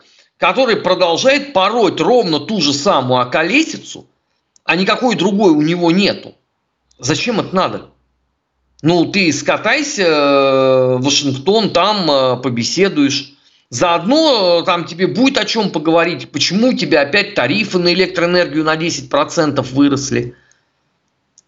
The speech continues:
А это же очень удобно, да, э, когда у тебя есть сложность, которую нельзя решить, то надо, э,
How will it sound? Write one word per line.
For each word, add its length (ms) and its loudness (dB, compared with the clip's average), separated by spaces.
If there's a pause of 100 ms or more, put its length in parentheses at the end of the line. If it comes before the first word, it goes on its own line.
(180)
А 140 0
это 180 0
же 100 2
очень 260 2
удобно, 460 2
да, 920 4
э, 40 -14 (280)
когда 460 2
у 120 0
тебя 420 0
есть 400 -4
сложность, 560 0
которую 440 2
нельзя 400 2
решить, 460 0
то 140 2
надо, 480 0 (1000)
э, 540 2